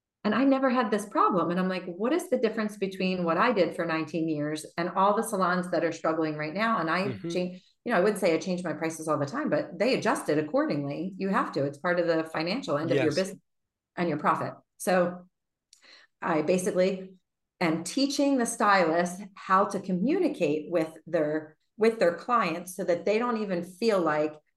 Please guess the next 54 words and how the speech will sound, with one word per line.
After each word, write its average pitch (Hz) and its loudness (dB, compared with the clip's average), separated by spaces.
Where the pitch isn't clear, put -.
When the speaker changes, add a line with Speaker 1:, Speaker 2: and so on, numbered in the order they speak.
Speaker 1:
there's 180 2
a 160 0
shift 208 -2
or 175 2
they're 151 0
talking 202 -4
about 185 0
Speaker 2:
Mm-hmm. - -10
Speaker 1:
price 180 2
or 147 -2
they're 143 -6
salesy. 196 2
They 151 2
still 220 -4
get 214 -2
to 196 -4
be 165 -2
creative 196 0
and 170 0
give 170 -2
them 160 -4
all 196 4
the 175 2
ideas, 165 0
but 170 0
the 175 -2
outcome 175 0
is 180 -2
different. 190 -4
The 170 -6
client 208 -2
doesn't 190 -2
have 180 -2
sticker 202 -6
shock, 151 -2
and 320 2
the 294 4
client 233 2
Speaker 2:
Yes. 226 -8
Speaker 1:
pays 294 4
for 247 0
everything 226 0
that 214 -2
they 208 0
got 208 2
done. 208 0
And 175 -4
it's 175 -6
like, 180 0
wow, 247 4
<laughs> 302 0
big 277 2
light 302 6
bulb. 180 4